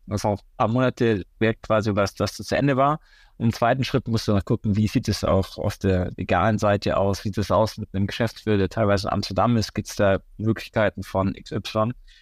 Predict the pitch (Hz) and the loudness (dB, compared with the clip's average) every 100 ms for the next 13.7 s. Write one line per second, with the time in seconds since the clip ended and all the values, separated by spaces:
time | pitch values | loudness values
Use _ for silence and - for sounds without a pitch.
0 | - 110 - 113 113 - 147 147 131 135 | -6 -4 0 2 2 2 0 0 2 0
1 | - 135 135 - 113 120 120 98 120 104 | 0 0 0 0 0 2 2 2 0 2
2 | 92 107 - 101 104 104 - 110 123 113 | 4 2 0 -4 -4 -4 0 2 4 0
3 | - 120 113 104 101 - 113 110 - 104 | -2 0 2 0 -2 -2 0 0 -2 -4
4 | - - 113 - 98 104 87 80 - - | -4 -2 -2 2 2 2 0 -6 -12 -20
5 | - - _ - - - - 104 107 135 | -20 -20 _ -20 -20 -12 -2 0 2 2
6 | 123 120 117 - 104 120 - - 151 - | 2 2 2 2 2 2 0 -2 -2 -4
7 | - - - - - - - - 110 - | -20 -20 -20 -20 -20 -20 -8 -2 -2 0
8 | 113 113 110 110 - 107 120 - 110 113 | 2 4 4 2 2 2 2 0 0 2
9 | 101 107 165 147 - 135 127 120 117 117 | 4 4 4 2 0 2 2 2 2 2
10 | - 113 101 - 123 113 113 113 - 117 | 0 -2 0 0 2 2 2 2 0 -4
11 | - 101 98 - 98 110 98 107 123 117 | -2 0 0 0 2 2 2 2 2 0
12 | 110 110 101 98 95 92 - 110 110 113 | 0 2 2 2 0 -2 0 0 2 2
13 | 101 101 101 - 107 147 | 2 2 0 -2 0 0